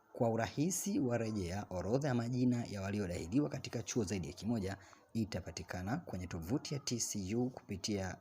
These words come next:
w w w dot t c u dot go dot t z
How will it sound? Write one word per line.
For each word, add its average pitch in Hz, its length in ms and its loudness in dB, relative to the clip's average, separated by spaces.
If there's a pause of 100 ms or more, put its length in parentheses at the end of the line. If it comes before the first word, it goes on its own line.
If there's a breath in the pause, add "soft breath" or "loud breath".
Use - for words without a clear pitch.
(120)
w 87 260 -2
w 73 260 -6
w 113 280 0
dot 90 240 -6
t 92 120 -4
c 92 180 -4
u 92 40 0
dot 82 200 -6
go 80 120 -6
dot - 200 -10
t 135 120 2
z 98 300 0